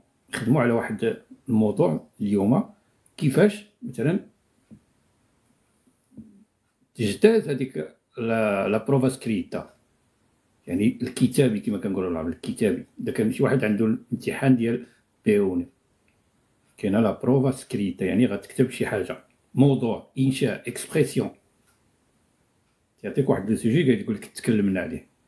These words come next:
اذا انا درت واحد لو سوجي، هما كيطلبوا منك مثلًا: "فرا سيتانتا ولا ما عرفت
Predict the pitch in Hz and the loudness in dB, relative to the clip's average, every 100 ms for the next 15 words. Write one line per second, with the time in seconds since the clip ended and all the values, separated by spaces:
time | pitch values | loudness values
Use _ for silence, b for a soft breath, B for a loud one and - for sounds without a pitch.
0 | _ _ _ _ _ _ - 98 98 - | _ _ _ _ _ _ -6 -4 -2 0
1 | 151 135 113 104 120 98 - _ _ _ | 2 4 2 -2 -4 -4 -8 _ _ _
2 | _ _ _ - - - 104 95 101 87 | _ _ _ -18 -6 -2 0 0 -2 2
3 | 190 240 - _ _ _ _ _ - 151 | 2 2 -8 _ _ _ _ _ 0 2
4 | 143 123 107 110 98 104 - 123 180 - | 2 2 2 2 2 -2 0 0 0 -4
5 | b b b b b _ _ _ _ _ | b b b b b _ _ _ _ _
6 | _ _ - - 120 127 104 - _ - | _ _ -20 -6 2 2 2 -6 _ -18
7 | - - 120 - 120 110 101 143 - - | -4 0 0 0 0 0 2 0 0 -4
8 | 113 104 90 - | -4 -2 -4 -4